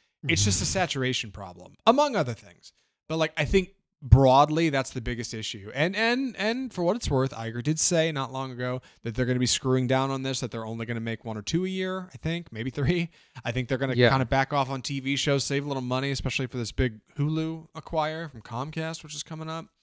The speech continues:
Speaker 1: Um, I don't know. Like, I, I think, like I said at the top, I think they have time to right the ship. But my God, like, they, they,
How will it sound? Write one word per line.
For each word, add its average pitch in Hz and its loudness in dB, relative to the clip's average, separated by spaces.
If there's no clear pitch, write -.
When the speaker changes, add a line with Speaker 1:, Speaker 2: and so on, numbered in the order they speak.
Speaker 1:
Um, 135 2
I 220 10
don't 240 8
know. 190 8
Like, 151 0
I, 214 8
I 254 10
think, 254 0
like 214 4
I 226 0
said 220 2
at 175 -8
the 147 -10
top, 131 8
I 175 6
think 233 2
they 247 6
have 151 8
time 143 4
to 120 -2
right 117 2
the - -8
ship. 120 -2
But 135 12
my 185 8
God, 104 0
like, 151 8
they, 175 10
they, 160 6